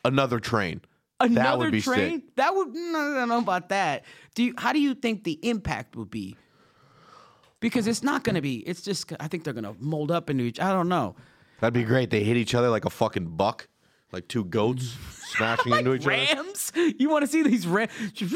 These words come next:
Speaker 2: Oh my God. You just like destruction, man.
Speaker 1: I mean, that would be fucking awesome to watch.
Speaker 2: <laughs> Yeah, yeah, yeah. I, I would, pr-, maybe some Jell-O, like a big old tub of Jell-O. That'd
Speaker 1: That
Speaker 2: be
Speaker 1: would be
Speaker 2: fun
Speaker 1: pretty
Speaker 2: to go
Speaker 1: good.
Speaker 2: right through it.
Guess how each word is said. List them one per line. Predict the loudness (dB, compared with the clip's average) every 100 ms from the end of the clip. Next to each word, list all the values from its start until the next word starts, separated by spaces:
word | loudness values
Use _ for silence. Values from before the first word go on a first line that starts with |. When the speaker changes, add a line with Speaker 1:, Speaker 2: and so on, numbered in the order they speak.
| -2 -2
Speaker 2:
Oh | 0 2
my | 2 0
God. | -2 -4 -2 0
You | 0
just | 0 -2
like | -2 -4
destruction, | -4 -2 0 0 -2 -6 -8
man. | -6 -2 -2 -2 -2
Speaker 1:
I | 2
mean, | 2 2
that | 2
would | 2
be | 0
fucking | 0 -2 -2 -2 -4 0
awesome | 0 0 -4 -4
to |
watch. | -2 -4 -6 -12 -16
Speaker 2:
<laughs> | -16 -16 -6 -2
Yeah, | 0 0
yeah, | 2 2
yeah. | 4 2 2
I, | 2 0 -4 -10 -18 -4
I | 0 0
would, | -2 -4
pr-, | -2 0
maybe | 0 2
some | 0 -2
Jell-O, | -2 0 2 2 2
like | 0
a | 0
big | 0
old | 0 0
tub | -2 -6
of | -6
Jell-O. | -4 -2 0
That'd | 0 2
Speaker 1:
That | 2
Speaker 2:
be |
Speaker 1:
would | 2
be |
Speaker 2:
fun | 2 2
Speaker 1:
pretty | 0
Speaker 2:
to | 2
go | 2
Speaker 1:
good. | 2
Speaker 2:
right | -2 -4
through | -6 -4 0
it. | 2